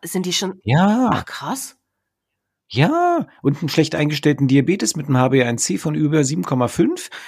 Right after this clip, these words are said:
Speaker 2: und, ähm, äh, Menschen mit einer, einem großen Übergewicht von über vierzig dürfen jetzt sich impfen
Speaker 1: Und, und
Speaker 2: lassen,
Speaker 1: wie,
Speaker 2: egal wie
Speaker 1: und wie
Speaker 2: alt
Speaker 1: ist
Speaker 2: sie
Speaker 1: es mit
Speaker 2: sind.
Speaker 1: einer Nussdatei?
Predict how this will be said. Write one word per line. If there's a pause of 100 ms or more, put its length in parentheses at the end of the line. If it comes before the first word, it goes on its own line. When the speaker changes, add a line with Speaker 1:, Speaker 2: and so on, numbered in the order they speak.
(160)
Speaker 2:
und,
ähm,
äh,
Menschen
mit
einer,
einem
großen
Übergewicht
von
über
vierzig
dürfen
jetzt
sich
impfen
Speaker 1:
Und,
und
Speaker 2:
lassen,
Speaker 1:
wie,
Speaker 2:
egal
wie
Speaker 1:
und
wie
Speaker 2:
alt
Speaker 1:
ist
Speaker 2:
sie
Speaker 1:
es
mit
Speaker 2:
sind.
Speaker 1:
einer
Nussdatei?